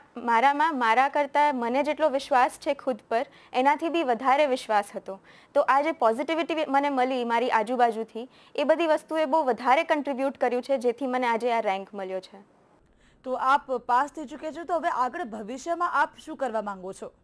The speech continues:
Speaker 1: અ, જ્યારે મેં આ સપનું જોયું હતું પહેલી વાર, ત્યારે જ એવી ઈચ્છા હતી કે હું, મને જેમ શીખવવામાં આવ્યું છે અત્યાર સુધી કે હંમેશા દરેક વ્યક્તિને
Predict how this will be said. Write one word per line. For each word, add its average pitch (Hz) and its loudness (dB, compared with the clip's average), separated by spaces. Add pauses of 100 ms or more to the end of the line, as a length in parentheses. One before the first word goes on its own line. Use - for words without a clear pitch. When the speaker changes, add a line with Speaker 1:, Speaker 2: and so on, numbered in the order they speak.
(1900)
Speaker 1:
અ, 269 4
જ્યારે 254 4
મેં 294 4
આ 294 2
સપનું 269 -2
જોયું 285 4
હતું 277 -4
પહેલી 233 0
વાર, 214 -2 (480)
ત્યારે 254 4
જ 269 0
એવી 294 2
ઈચ્છા 285 0
હતી 262 -2
કે 262 0 (440)
હું, 294 0 (220)
મને 247 2
જેમ 277 4
શીખવવામાં 269 0
આવ્યું 240 -2
છે 269 -2
અત્યાર 226 2
સુધી 233 -6
કે 254 -2
હંમેશા 254 0
દરેક 233 0
વ્યક્તિને 240 -2